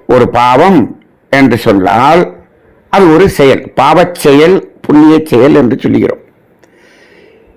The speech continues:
இப்போ இது மனிதனுக்கு மட்டும்தான் இந்த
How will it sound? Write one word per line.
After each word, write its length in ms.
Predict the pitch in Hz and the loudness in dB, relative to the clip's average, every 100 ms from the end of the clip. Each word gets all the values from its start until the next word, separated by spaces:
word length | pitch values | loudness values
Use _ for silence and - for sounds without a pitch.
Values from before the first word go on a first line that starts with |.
| _ - | _ -4
இப்போ 240 | 196 208 | -2 2
இது 920 | 190 180 175 160 151 143 135 127 117 - | 2 4 4 4 4 4 2 2 -2 0
மனிதனுக்கு 640 | 147 185 233 226 214 180 | 0 2 2 0 0 0
மட்டும்தான் 720 | 180 170 - 160 147 160 202 | 0 -2 -2 0 2 2 2
இந்த 540 | 180 139 131 117 143 | 2 2 2 2 2